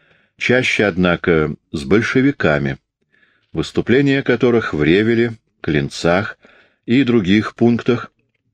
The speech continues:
окончились для последних весьма плачевно. Комитеты отменили официально выдачу средств –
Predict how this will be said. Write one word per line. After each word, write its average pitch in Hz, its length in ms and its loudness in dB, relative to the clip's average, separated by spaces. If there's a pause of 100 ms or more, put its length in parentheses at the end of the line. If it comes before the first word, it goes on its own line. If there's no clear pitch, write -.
(140)
окончились 135 680 0
для 117 200 0
последних 117 600 0
весьма 80 360 0
плачевно. 67 680 -4 (1900)
Комитеты 131 480 2
отменили 139 480 2
официально 120 640 2
выдачу 110 380 2
средств – - 720 -2